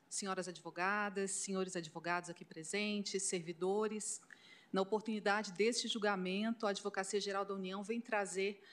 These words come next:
as suas contribuições a respeito de tema de tão grande relevância a ser julgado no âmbito dessa ação direta de inconstitucionalidade por omissão, que trata da temática ambiental,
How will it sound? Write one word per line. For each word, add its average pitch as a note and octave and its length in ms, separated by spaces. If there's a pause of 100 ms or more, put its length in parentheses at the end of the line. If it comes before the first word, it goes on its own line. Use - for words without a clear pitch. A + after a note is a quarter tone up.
(140)
as F#3+ 100
suas A#3+ 260
contribuições A3 960
a G#3 60
respeito F#3+ 520
de F3+ 120
tema F#3+ 280
de - 120
tão A3+ 260
grande G#3 300
relevância G3 720 (480)
a F3+ 120
ser - 300
julgado G3 440
no G#3+ 160
âmbito G#3 360
dessa F#3 500
ação G3 380
direta F#3+ 440
de F#3 120
inconstitucionalidade F#3+ 840
por F#3 140
omissão, A3+ 520 (260)
que B3+ 140
trata A#3+ 440 (220)
da G3+ 100
temática G#3 520
ambiental, G#3+ 680